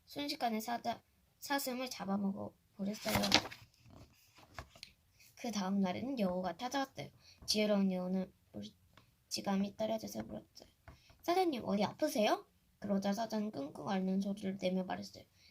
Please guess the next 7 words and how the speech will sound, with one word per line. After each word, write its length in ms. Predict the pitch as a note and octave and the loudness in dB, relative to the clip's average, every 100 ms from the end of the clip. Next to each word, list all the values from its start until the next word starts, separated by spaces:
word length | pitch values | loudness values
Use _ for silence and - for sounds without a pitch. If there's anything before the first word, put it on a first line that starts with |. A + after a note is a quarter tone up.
| _ | _
"그래, 380 | - - G3+ A#3 | -16 -6 -4 -2
이리 260 | A3+ - | -4 -6
가까이 360 | - - - A3 | -6 -6 -2 0
와서 260 | G#3+ A3 A3 | 0 -4 -6
나를 480 | - B2 B2+ B2 - | -8 -6 -8 -8 -12
좀 200 | D3 B2 | -12 -10
돌봐다오." 720 | A#3+ A3 A3+ A3+ A3+ G#3+ G#3+ | -6 -4 -2 -2 -2 -2 -4